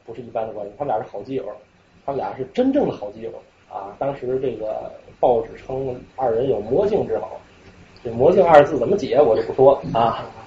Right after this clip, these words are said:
已经够限制级了。这个，哎，反正他们俩就是从一九二七年，俩人就义结金兰了，俩人就是拜把子的姐妹。然后后来孟小冬嫁给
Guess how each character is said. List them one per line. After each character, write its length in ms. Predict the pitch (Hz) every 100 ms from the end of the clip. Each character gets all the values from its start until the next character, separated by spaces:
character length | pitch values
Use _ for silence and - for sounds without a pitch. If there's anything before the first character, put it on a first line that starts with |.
| - - -
已 120 | 110
经 140 | 156
够 160 | 165 143
限 220 | - -
制 80 | 107
级 160 | 101 104
了。 80 | - - - - - -
这 200 | - 127
个， 800 | 117 110 107 104 98 - - - - -
哎， 160 | 127 120
反 140 | 117
正 80 | 127
他 100 | 147
们 80 | 143
俩 80 | 113
就 160 | 127 110
是 260 | 120 113
从 580 | 113 - 143 160 151 143 -
一 140 | 170
九 320 | 127 113 117
二 180 | 135 143
七 140 | - 170
年， 180 | 113 - -
俩 160 | 107
人 180 | 107 117
就 140 | 120 120 143
义 60 |
结 120 | 117
金 160 | 127 123
兰 160 | 113 113
了， 80 | -
俩 220 | 117 104
人 100 | 113
就 100 | 120
是 120 | 117
拜 180 | 113 120
把 220 | 113 104
子 100 | 104
的 80 | 113
姐 140 | 107 104
妹。 180 | 113 107 - _ - _ - -
然 120 | 131
后 240 | 170 143
后 220 | 135 185
来 340 | 151 156 165 170 - _ _ _ _
孟 120 | 147
小 120 | 123
冬 240 | 127 147 147
嫁 180 | 151 117
给 480 | 113 113 113 113